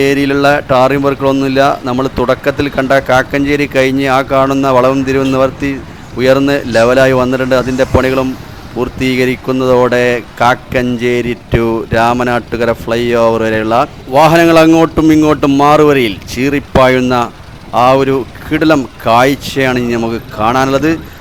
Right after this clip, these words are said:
അങ്ങനെ ഇവിടെ നോക്കി, റൈറ്റ് സൈഡിൽ black and yellow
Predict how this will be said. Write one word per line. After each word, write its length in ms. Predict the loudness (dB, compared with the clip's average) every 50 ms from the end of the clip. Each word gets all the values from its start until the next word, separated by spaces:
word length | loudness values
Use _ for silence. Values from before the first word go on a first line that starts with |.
| -12 -8 -4
അങ്ങനെ 140 | -2 0 0
ഇവിടെ 120 | 0 2 2 2
നോക്കി, 220 | 0 0 0 0 0 2
റൈറ്റ് 200 | 0 0 -2 -2 -2
സൈഡിൽ 220 | 0 0 2 0 -2 -2 -4 -6 -12 -16 -16 -16 -16 -16 -16 -18 -18 -18 -16 -10 -2
black 300 | 2 2 4 2 2 0 -2 -2 0 -2 -2 -4 -2 0 0
and 140 | 0 0 -2 -6 -10 -8 -6 -4
yellow 300 | -2 0 2 2 2